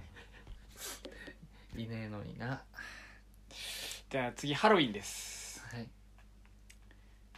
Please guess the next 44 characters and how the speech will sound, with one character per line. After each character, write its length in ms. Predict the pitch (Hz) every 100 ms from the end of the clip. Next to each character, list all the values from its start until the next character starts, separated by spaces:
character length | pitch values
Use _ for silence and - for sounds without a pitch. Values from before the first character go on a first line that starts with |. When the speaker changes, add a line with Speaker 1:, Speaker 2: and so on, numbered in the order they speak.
| - -
Speaker 2:
ハ 200 | - 143
ロ 140 | 151
ウ 20 |
ィ 260 | 139 123 120
ン 80 | 117
は 160 | 110
も 600 | 107 110 117 117 113 107 104
う 60 |
一 240 | 101 - 110
大 160 | 113
イ 40 | 113
ベ 100 | 107
ン 40 |
ト 80 | 98
で 80 | 87
す 120 | -
よ。 60 | - -
Speaker 1:
そ 160 | -
ん 20 |
な 100 | 139
こ 80 | 190
と 120 | 135
ね 220 | 107 113 160
え 20 |
よ。 80 | - - 190 226 214 208 220
Speaker 2:
<laughs> 240 | - - 240 - - - - - -
Speaker 1:
し 100 | -
た 100 | 269
こ 120 | 392
と 120 | 392
ね 140 | 135 208
え 80 | 466
だ 120 | -
ろ、 100 | 117
ハ 140 | 113
ロ 140 | 113 110
ウ 20 |
ィ 80 | 101
ン 40 |
で 120 | 101
な 120 | 101
ん 100 | 104
か 120 | 98 95
よ。 320 | 101 107